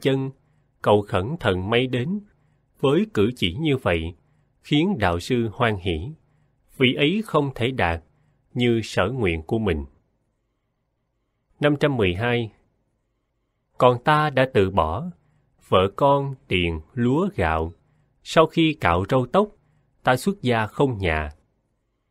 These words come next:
Năm trăm mười ba. Học, sinh hoạt đầy đủ, các căn khéo chế ngự, đảnh lễ bậc chánh giác, ta trú không khuất phục. Năm trăm mười bốn. Rồi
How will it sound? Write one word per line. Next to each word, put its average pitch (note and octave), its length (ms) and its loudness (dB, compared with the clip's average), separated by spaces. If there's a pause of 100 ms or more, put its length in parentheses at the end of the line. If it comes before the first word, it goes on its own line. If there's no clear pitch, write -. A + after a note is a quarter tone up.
(960)
Năm B2+ 200 0
trăm A#2 180 0
mười F2 140 0
ba. G#2 400 0 (1200)
Học, G#2+ 320 0 (140)
sinh E3+ 260 -2
hoạt G2 300 -2
đầy G2 160 2
đủ, G2 380 -4 (540)
các G3 220 0
căn C3 280 0
khéo D#3+ 320 2
chế E3+ 180 4
ngự, F2 360 0 (580)
đảnh A#2 220 2
lễ G2 340 0
bậc F2+ 260 0
chánh C#3 220 -2
giác, E3+ 260 0 (520)
ta A#2+ 140 2 (100)
trú C3+ 240 -2
không A2+ 280 0
khuất F#3+ 280 -4
phục. - 340 -2 (1600)
Năm B2 160 0
trăm A2+ 180 -2
mười F2+ 140 0
bốn. G2 360 -2 (1200)
Rồi B2+ 180 6